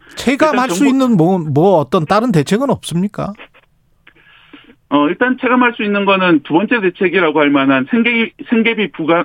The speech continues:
Speaker 2: 부담 경감이 되겠는데요.
Speaker 1: 예.
Speaker 2: 이 학기 학자금 대출 금리를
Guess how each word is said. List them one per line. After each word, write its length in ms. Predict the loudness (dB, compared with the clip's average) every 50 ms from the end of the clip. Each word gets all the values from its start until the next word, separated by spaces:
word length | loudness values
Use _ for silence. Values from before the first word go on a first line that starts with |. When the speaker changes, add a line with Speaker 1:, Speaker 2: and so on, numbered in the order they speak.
| -4 -6
Speaker 2:
부담 320 | -6 -4 -2 0 0 0
경감이 400 | 2 2 2 2 2 2 2 2
되겠는데요. 680 | 0 0 -2 -2 -4 -4 -4 -4 -4 -4 -2 -2 -2 -2 0
Speaker 1:
예. 400 | 0 2 2 2 0 0 -2 -4 -8 _ _ _ _ _ _
Speaker 2:
이 180 | 0 2 2 2
학기 280 | 2 0 -6 -4 -4 -2
학자금 580 | -2 -4 -4 -2 -2 -2 0 0 -2 -2 -2
대출 260 | -4 -6 -6 -6 -6
금리를 460 | -6 -4 -2 0 2 2 2 2 0